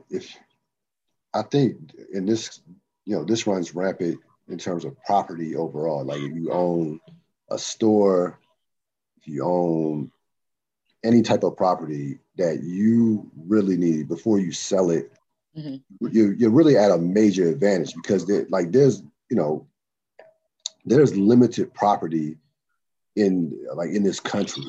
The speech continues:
Speaker 1: As far as, like, so I'll see some, like, I'll, I saw something, um, in South Carolina where,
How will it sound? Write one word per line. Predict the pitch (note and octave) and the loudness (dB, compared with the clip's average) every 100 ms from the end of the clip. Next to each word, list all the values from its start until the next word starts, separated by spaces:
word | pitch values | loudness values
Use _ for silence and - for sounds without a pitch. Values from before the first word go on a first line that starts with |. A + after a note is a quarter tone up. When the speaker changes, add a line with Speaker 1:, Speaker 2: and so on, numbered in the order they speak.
| B1+ | -10
Speaker 1:
As | - - | -12 -2
far | F#2+ E2 | -2 0
as, | - | -4
like, | E2+ E2 - | -6 -6 -10
so | - - | -18 -4
I'll | A2+ B2 | 0 0
see | - B2+ | 4 2
some, | A2 G#2 - D#2 | 4 -4 -4 -14
like, | E2+ F2+ | -10 -2
I'll, | F#2+ A#2+ - - - - _ _ _ | 0 0 -2 -20 -20 -20 _ _ _
I | - | -4
saw | - A#2+ | 2 2
something, | - B2 - G#2 F#2+ F2 - - | 2 0 2 -2 0 -2 -6 0
um, | F#2+ F2+ E2+ E2 E2+ - _ _ _ _ _ _ _ _ - _ _ _ _ _ _ | 2 4 2 -2 -6 -14 _ _ _ _ _ _ _ _ -20 _ _ _ _ _ _
in | F#2 | -12
South | - A#2+ F#2+ | 0 2 2
Carolina | - F#2+ F#2+ G2 D2+ C2 | 0 -2 0 -2 -2 -6
where, | D2 D#2+ D#2 D2+ C#2 C2+ | -4 -4 -2 -2 -4 -6